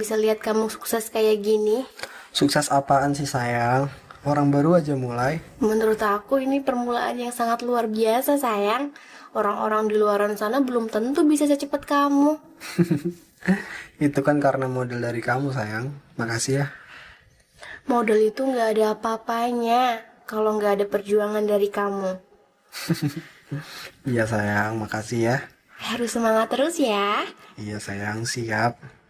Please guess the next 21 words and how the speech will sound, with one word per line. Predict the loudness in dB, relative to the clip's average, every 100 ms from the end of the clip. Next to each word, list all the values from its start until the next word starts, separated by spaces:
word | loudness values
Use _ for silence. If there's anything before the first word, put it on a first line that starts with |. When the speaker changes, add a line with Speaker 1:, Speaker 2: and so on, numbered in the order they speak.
| _ _ _ -20 -20 -16
Speaker 1:
Jadi | -4 2 2 2 0
itu | 0
sebab | -2 0 0 0
kamu | -2 -2
sibuk | -2 0 0 0 2 4 4 2
kalau | -4 0 2 2
jam | 2
tujuh | 2 2 2
sampai | 2 2 2
jam | 2 0 -2
sepuluh. | -6 0 2 4 4 2 0 -12 _ -20 -20 _ _
Speaker 2:
<laughs> | -16 -2 0 0 -4 -12 -20 -2
Iya. | 0 4 6 4 2 -8 -20 -20 -20 -8
Speaker 1:
Kenapa | -2 0 2 0
nggak | 2 0
buka | 0 0 2
dari | 4 2
pagi | 0 -4 -4
sampai | -4 -2 0 2
malam | 0 2 0 0
sih? | -2 0 0